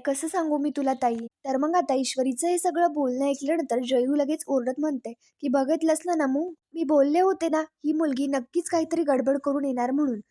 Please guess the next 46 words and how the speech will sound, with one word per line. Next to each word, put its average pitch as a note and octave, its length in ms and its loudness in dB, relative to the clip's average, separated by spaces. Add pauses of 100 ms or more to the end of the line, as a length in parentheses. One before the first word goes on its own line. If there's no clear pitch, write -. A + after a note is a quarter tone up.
(260)
जयू C4+ 240 2
ईश्वरीवरती E4+ 640 0
ओरडत C#4+ 340 0
म्हणते D4 340 -2
की, - 140 -10
"तुला G#3+ 160 -2 (140)
एक B3 220 -4
काम D#4 160 2
सुद्धा E4 300 0
धड C#4+ 280 4
करता C4+ 300 0
येत B3+ 240 -2
नाही. A#3 180 -10 (180)
ही D4+ 160 0
मुलगी E4 380 2
मला C#4 260 2
आणि D#4 220 2
माझ्या E4 280 2
भावाला C4+ 460 2
रस्त्यावरती C#4+ 600 0
आणणार C#4 340 0
बहुतेक, A#3+ 400 -2 (360)
मग C#4 160 0
म्हणू E4 200 2
नका D#4+ 300 2
की C#4+ 200 -4
जयू C#4 220 2
काही D#4 180 2
बोलली C4+ 360 0
नव्हती C4+ 300 -2
म्हणून." C4 340 -2 (220)
जयू C#4+ 300 2
ओरडत F#4 340 2
ईश्वरीला D4 460 0
म्हणत E4 220 0
असते, F#4 320 0 (300)
"अशीच E4+ 340 -4
पुतळ्यासारखी D#4+ 640 0
उभी D4+ 260 2
राहणार D#4+ 340 0
आहेस B3+ 220 -2
की F4 100 0
बोलणारे D4 440 2
काय C#4 200 2
झालंय C4+ 300 0
ते?" A#3+ 240 -2